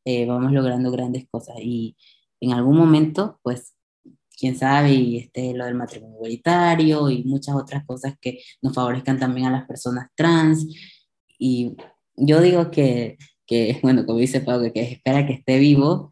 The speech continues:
<laughs> Seguramente, claro que sí va a estar vivo, y, y, y yo también, porque yo no lo veo algo como muy lejano, y yo lo, yo lo veo algo muy, muy cerca.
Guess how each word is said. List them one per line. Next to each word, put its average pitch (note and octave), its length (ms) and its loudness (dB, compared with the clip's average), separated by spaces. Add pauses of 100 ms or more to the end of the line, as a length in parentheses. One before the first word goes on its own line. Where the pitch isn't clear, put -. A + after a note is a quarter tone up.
<laughs> A3 340 -8
Seguramente, D3 640 4
claro C#3 260 0
que C#3+ 100 -8
sí B2+ 120 -6
va B2+ 60 -4
a B2+ 40 -12
estar B2+ 200 -2
vivo, B2 260 0
y, A2+ 160 -4 (280)
y, A2+ 580 -4 (300)
y B2 100 -2
yo A#2+ 180 -2
también, C3 580 4
porque A2+ 320 -6 (180)
yo B2+ 100 0
no C3+ 100 6
lo B2 100 2
veo A#2+ 160 0
algo B2 240 -4
como A2 440 -10
muy A#2+ 180 -2
lejano, B2 520 -4 (960)
y A#2+ 180 -10
yo A#2+ 80 -2
lo, A#2 320 -4
yo A#2+ 140 -2
lo A#2 80 -2
veo A#2+ 140 -4
algo A#2+ 400 -4 (400)
muy, A#2 640 -4 (100)
muy C3 200 0
cerca. C3 500 -10